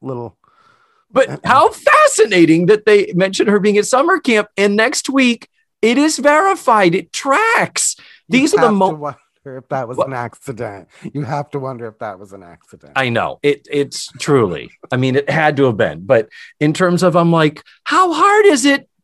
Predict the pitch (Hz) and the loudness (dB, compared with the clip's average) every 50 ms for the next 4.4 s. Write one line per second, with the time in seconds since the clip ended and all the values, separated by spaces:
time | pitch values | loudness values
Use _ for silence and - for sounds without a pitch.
0 | _ _ - - 311 294 - - 269 285 285 285 - - 370 349 381 381 - - | _ _ -4 -4 -4 -2 0 0 0 2 2 0 0 0 0 0 0 0 -2 -2
1 | 339 285 262 240 226 202 175 - 220 196 180 175 202 196 202 220 247 269 302 359 | 0 2 2 2 2 0 0 0 0 0 0 0 0 2 2 4 4 4 2 2
2 | 339 - - - - - - - - 294 294 311 - - 392 415 415 339 311 262 | 0 -2 -8 -14 -20 -14 -8 -2 0 2 2 2 2 4 4 4 4 4 2 2
3 | 226 202 190 - 208 196 185 202 233 262 - - _ _ _ _ _ _ _ - | 4 2 2 2 2 4 6 6 4 4 2 -2 _ _ _ _ _ _ _ -8
4 | 151 147 123 - 180 180 - | -6 -6 -4 -4 -6 -8 -8